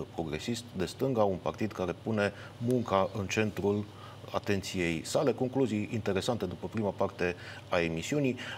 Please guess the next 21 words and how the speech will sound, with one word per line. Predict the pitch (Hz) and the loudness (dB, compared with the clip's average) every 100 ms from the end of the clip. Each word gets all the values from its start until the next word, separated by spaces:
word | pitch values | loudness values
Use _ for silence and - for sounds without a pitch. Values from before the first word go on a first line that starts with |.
| - | 0
România | 151 135 131 | 4 6 6
nu | 120 | 6
este | 104 - | 4 4
o | 95 | 0
țară | - 92 82 | 2 2 2
săracă, | - 117 139 131 110 | 2 6 6 6 2
românii | 104 104 98 | 4 2 0
sunt | - 92 | 0 -2
muncitori, | 90 - - 139 - - - - | -2 -2 2 2 2 -6 -10 0
însă | 175 156 139 120 - - - | 2 6 8 8 6 -10 0
faptul | - 214 123 | 4 6 6
că | 113 | 2
sunt | 104 113 | 2 2
atât | 104 127 | 2 4
de | 104 101 - - | 4 4 2 0
prost | 120 127 127 | 4 4 2
plătiți, | 95 92 147 147 - - | -2 2 2 0 -4 2
uh, | 107 101 92 80 - - | 4 6 4 2 -2 -2
nu | 123 | 2
numai | 135 107 92 | 4 6 4
că | - 95 92 | 4 4 4